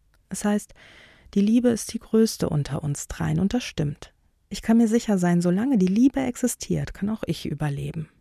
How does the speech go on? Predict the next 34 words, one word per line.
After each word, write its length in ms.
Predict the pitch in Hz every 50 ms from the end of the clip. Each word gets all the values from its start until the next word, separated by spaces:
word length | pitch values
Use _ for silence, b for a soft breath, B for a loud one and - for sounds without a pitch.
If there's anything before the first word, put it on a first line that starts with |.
| _ _ _ _ _ _ _ _ _ _ -
Dann 120 | 170 165
setzen 360 | 160 165 160 - - - 170 175
Menschen 420 | 190 208 233 - - - 220 214 B B B B B B B
voller 300 | - - 269 269 262 247
Liebe 360 | 233 202 208 208 - 196 -
Zeichen 440 | - - - 196 180 180 - - 160
in 140 | 147 143 147
die 180 | 147 147 147 143
Welt, 300 | 156 165 165 165 - -
um 140 | - 170 175
mich 260 | 202 262 285 - -
als 260 | - 185 - - - 190
Hoffnung 360 | 180 - - - 185 185 185
für 220 | - - 185 -
alle 220 | 190 190 202 214 185
sichtbar 480 | - 156 - - - - 156 143 -
zu 180 | - - - 160
machen. 380 | 175 190 151 - - 180 175 - _ _ _ _ b b b b b b b b b b b b b b
Sie 160 | _ - 180
zünden 420 | 165 - - 165 156 143 151 156 156
Kerzen 520 | - - 214 226 233 - - - 202 -
an, 340 | - 190 190 190 190 190 B B B B B B B
sie 120 | - -
stecken 360 | 160 - - 160 - - 165 160
sich 240 | 160 156 - -
Ringe 320 | 254 254 262 247 233 - -
an, 360 | 196 202 202 202 202 202 202 B B B
sie 140 | - - 175
nehmen 320 | 170 170 160 160 165 -
Abschied 460 | - 233 262 - - - - 220 208 -
und 160 | 175 165 160
sagen 480 | - 175 165 160 160 165 156 165 190
„Auf 260 | - 180 175 - - -
Wiedersehen“. 640 | 165 - 147 147 139 - - 175 165 180 170 -